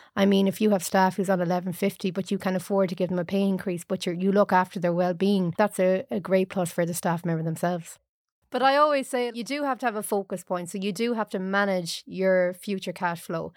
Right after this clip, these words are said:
Going back to staff, your business, the core of any business is your staff. Staff are so important to any business. Your staff are the ones who keep the clients. Your staff is the one who keeps the business running. Your staff are the one who makes you who you are. So they're very important. They're the core of any business.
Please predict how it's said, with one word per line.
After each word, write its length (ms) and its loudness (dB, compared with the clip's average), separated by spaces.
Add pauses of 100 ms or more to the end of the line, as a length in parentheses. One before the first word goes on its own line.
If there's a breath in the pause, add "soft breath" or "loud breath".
(240 loud breath)
Going 220 4
back 220 4
to 100 -14
staff, 460 2
your 160 2
business, 480 -2
the 120 -8
core 180 4
of 60 0
any 160 2
business 360 -4
is 120 -6
your 120 -6
staff. 360 -8 (200)
Staff 480 2
are 60 -2
so 320 0
important 500 -4
to 140 -8
any 140 -4
business. 480 -8 (260 loud breath)
Your 260 2
staff 520 2 (100)
are 120 4
the 100 0
ones 240 0
who 60 -8
keep 220 -8
the 80 -6
clients. 460 0
Your 80 0
staff 340 0
is 100 -6
the 40 -4
one 80 -2
who 80 -4
keeps 180 -6
the 80 -6
business 360 -2
running. 360 2 (360 loud breath)
Your 120 0
staff 320 2
are 60 2
the 80 -2
one 140 2
who 80 2
makes 320 0
you 60 -2
who 80 -2
you 240 -4
are. 220 -2
So 160 -6
they're 240 4
very 320 4
important. 540 -2
They're 160 0
the 60 0
core 320 2
of 100 -2
any 180 0
business. 460 -4